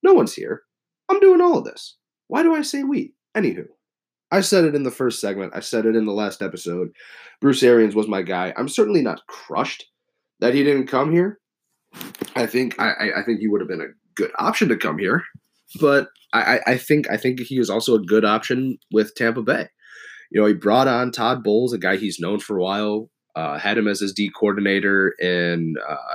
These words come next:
in Arizona when he was there. So I, I, I think that with Tampa Bay, this could be a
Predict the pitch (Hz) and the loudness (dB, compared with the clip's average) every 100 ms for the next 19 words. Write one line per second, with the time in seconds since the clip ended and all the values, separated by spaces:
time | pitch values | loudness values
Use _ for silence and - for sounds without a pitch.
0 | - 80 85 98 101 104 110 104 101 110 | -8 -4 0 2 2 2 2 4 2 4
1 | 107 101 104 101 101 98 _ - - - | 4 4 2 2 2 0 _ -20 -20 -20
2 | _ _ - - 120 - - - - 117 | _ _ -6 2 2 4 0 2 0 0
3 | 135 208 185 - 117 107 90 - - 104 | 2 2 2 2 2 2 -2 -8 -4 -2
4 | 95 _ - 139 139 110 95 95 101 120 | -2 _ -6 -2 -2 -2 -4 -2 0 -2
5 | 117 _ - 92 110 135 - - - _ | -4 _ -20 -4 -2 0 -2 -6 -10 _
6 | _ - 123 113 104 | _ -8 -6 -2 -2